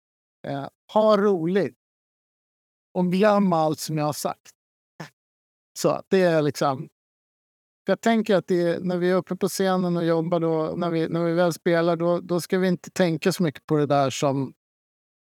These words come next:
som, eh, vi borde göra.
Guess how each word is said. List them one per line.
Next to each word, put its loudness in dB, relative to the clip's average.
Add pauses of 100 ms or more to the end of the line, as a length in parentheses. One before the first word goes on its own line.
(300)
som, -2
eh, -2 (420)
vi 0
borde 2
göra. 2